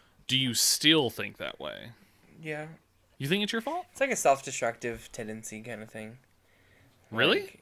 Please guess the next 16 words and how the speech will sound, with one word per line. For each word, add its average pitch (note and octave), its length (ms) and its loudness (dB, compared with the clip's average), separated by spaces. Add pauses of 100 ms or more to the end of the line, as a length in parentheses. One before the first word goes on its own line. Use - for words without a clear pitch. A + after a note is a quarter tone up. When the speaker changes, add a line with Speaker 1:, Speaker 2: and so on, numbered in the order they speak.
(220)
Speaker 2:
yeah, A2+ 340 -2
'cause, B2 240 -10
like, A2+ 340 0 (400)
I A#2 80 0
went C#3 180 4
all C3+ 180 8
those B2+ 240 2
years B2 260 -2
without, A2+ 380 0
like, G#2+ 200 -4
ever A2 380 -2
seeking A2+ 420 -10
help B2 340 0
and G#2+ 120 -8
just, G#2 240 -12
like, G2 200 -4